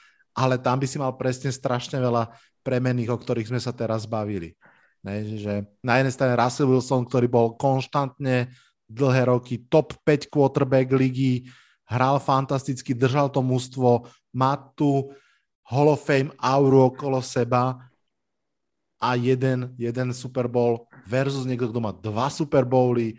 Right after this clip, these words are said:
obrovský obrat, príbeh v tom. Je to, je to rozhodne veľmi zaujímavé. Zhodneme sa asi na tom, že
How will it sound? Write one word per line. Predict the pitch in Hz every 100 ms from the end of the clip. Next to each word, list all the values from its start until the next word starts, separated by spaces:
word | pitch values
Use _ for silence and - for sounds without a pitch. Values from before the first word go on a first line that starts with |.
| _ _
obrovský | 143 131 147 135 - 131
obrat, | 123 120 123 117 - _ _ 135
príbeh | 147 139 131 127
v | -
tom. | 135 127 127 - - _ _ _ _ -
Je | 139
to, | 175 -
je | 147 170
to | 185 143
rozhodne | 135 147 185 160
veľmi | 127 139 175
zaujímavé. | 143 139 151 156 156 160 160 - _ _ _ _ _
Zhodneme | 101 117 156 180 170 165
sa | 156 147
asi | 147 135
na |
tom, | 139 156 139
že | 123